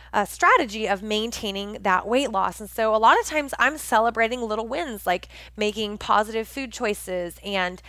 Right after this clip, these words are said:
drinking enough water or doing my workout. You know, those are little wins that I celebrate.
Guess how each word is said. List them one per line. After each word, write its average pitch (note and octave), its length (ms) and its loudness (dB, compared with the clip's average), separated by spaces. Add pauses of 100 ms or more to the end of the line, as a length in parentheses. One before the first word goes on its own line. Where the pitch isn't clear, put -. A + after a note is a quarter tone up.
(200)
drinking A3 380 -6
enough A3 280 0
water A3+ 640 4
or F#3 320 2 (260)
doing A3 300 -2
my A3 160 2
workout. A3+ 680 2
You G#3 100 -8
know, G#3 140 -2
those A3+ 380 2
are G#3 260 2
little G3+ 320 -2
wins B3 480 0
that C#4 180 2
I C5+ 240 6
celebrate. F3 600 0